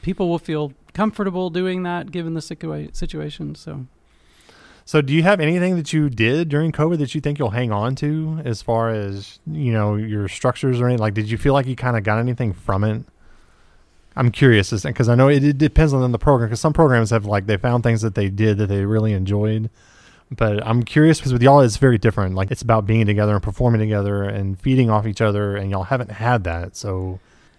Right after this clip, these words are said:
Speaker 1: So we didn't start anything that we will continue, 'cause the stuff was all stopgap measures. And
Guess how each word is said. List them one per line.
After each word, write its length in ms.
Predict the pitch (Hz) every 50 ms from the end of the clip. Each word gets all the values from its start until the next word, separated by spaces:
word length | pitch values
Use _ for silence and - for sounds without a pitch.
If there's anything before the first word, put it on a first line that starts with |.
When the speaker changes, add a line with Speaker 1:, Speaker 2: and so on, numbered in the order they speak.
| _ _
Speaker 1:
So 200 | - - - 196
we 140 | 190 208 226
didn't 420 | 226 - 269 285 302 285 240 - - - _ _ _ _ _ _ _ _ _ _ _ _ _ _ _ _ _
start 600 | _ - - - - - 170 156 175 185 208 - - -
anything 600 | 185 196 202 202 190 - 214 196 196 190 185 165
that 160 | 160 156 -
we 120 | 160 165
will 160 | 165 165 160
continue, 800 | 160 - 160 156 147 - - 170 156 151 135 123 - 147 151 - - _
'cause 160 | - 135 -
the 120 | - 165 147
stuff 380 | - - 226 240 240 - -
was 180 | 185 170 151 -
all 300 | - - 160 165 175 170
stopgap 680 | - - - - - 151 156 165 - - 202 190 185 -
measures. 680 | 185 185 190 180 170 214 196 196 196 196 - - - - _ _ _ _ _ _ _ _ _ _ _ _ _ _ _
And 420 | - 170 175 170 170 170 160 -